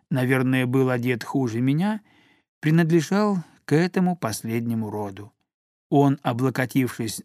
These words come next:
на обе руки, сквозь пальцы которых торчали всклокоченные полуседые волосы, читал в книге и, только на мгновение взглянув на меня не совсем доброжелательными своими блестящими глазами,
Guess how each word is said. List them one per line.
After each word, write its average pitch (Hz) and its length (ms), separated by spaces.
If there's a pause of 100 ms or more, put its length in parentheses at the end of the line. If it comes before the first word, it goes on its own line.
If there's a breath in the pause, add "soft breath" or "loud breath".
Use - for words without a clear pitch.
на 123 180
обе 110 240
руки, 113 520 (240 soft breath)
сквозь 139 440
пальцы 143 540
которых 127 500
торчали 127 640
всклокоченные 120 1080
полуседые 120 680
волосы, 151 560 (320 soft breath)
читал 151 460
в 110 80
книге 135 580 (300 soft breath)
и, 147 100
только 160 300
на 160 100
мгновение 143 680
взглянув 131 640
на 131 100
меня 156 380
не 143 160
совсем 123 500
доброжелательными 120 800
своими 127 400
блестящими 123 720
глазами, 123 640